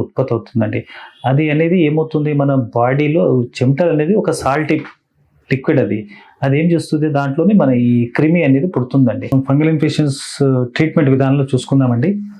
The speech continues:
మా ఆయుర్వేద ప్రకారము ఏ రోగమైనా కానివ్వండి, నిదాన పరివర్జనము అంటారు.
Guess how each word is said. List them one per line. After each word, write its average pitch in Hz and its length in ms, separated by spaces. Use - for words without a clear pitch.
మా 139 140
ఆయుర్వేద 170 340
ప్రకారము 147 460
ఏ 151 40
రోగమైనా 147 560
కానివ్వండి, 123 400
నిదాన 151 300
పరివర్జనము 131 600
అంటారు. 117 280